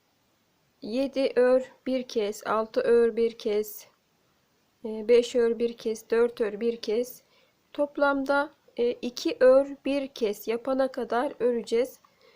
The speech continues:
Ve içini ara ara dolduralım arkadaşlar. Mesela burada dokuz ör bir kesi yaptık, sekiz ör bir kesi. E, mesela ben normalde altı ör bir kez yaptıktan sonra biraz dolduruyorum.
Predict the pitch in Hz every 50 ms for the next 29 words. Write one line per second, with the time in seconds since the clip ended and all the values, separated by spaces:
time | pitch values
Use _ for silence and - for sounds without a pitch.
0 | _ _ _ _ - 302 302 285 294 - 359 - - 330 302 285 285 285 - -
1 | 294 320 339 330 311 277 269 269 277 269 262 269 262 262 254 233 247 247 240 233
2 | 233 226 202 185 185 190 - - 180 170 165 175 - - - - - 190 - _
3 | _ _ _ _ _ _ _ _ _ _ - 277 285 - 311 285 285 277 277 277
4 | 277 285 285 269 262 294 285 269 - 277 - - - _ _ _ - 277 277 269
5 | - 285 269 - - - - - - - - _ _ - 247 254 254 247 226 262
6 | 262 254 - - 269 262 - - 262 214 208 - - 262 254 - - 254 247 -
7 | 269 240 247 247 247 233 233 247 247 247 247 - 220 214 214 - - 269 277 269
8 | _ _ _ _ _ _ _ - _ _ _ _ _ 220 214 214 214 214 214 240
9 | 254 247 262 254 240 254 247 247 240 - - _ _ - 233 233 233 262 254 254
10 | 254 247 240 262 254 247 240 214 208 196 196 202 202 202 240 247 247 - - _
11 | _ _ _ _ _ _ _ _ _ _ _ _ _ _ _ - - 240 240 240
12 | 240 240 - - 262 - - - 233 226 233 226 220 247 247 233 - - 220 208
13 | 208 - - 220 214 214 - - - _ - 226 226 208 196 196 - 196 185 202
14 | 220 220 240 233 226 220 233 233 233 - 226 208 208 202 196 202 208 196 180 175
15 | 175 - 180 175